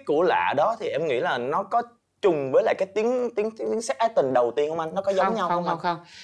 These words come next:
Speaker 2: Tiếng sét á, thường là như thế này này. Phải nói là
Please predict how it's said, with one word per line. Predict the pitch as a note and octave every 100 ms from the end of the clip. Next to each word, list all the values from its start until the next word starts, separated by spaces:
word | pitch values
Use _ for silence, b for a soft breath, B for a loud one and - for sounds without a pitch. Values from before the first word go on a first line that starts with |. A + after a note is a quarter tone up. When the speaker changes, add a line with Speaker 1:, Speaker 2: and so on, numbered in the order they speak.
| B -
Speaker 2:
Tiếng | D#3+
sét | E3+ B3+ D4
á, | C4 - - _ _ _ -
thường | C3 A2+
là | G#2+
như | B2
thế | C#3
này | D3+ A2
này. | G2 F#2 B B B B B _ _
Phải | G2 F#2+
nói | G#2 D#3+
là | D#3 G#2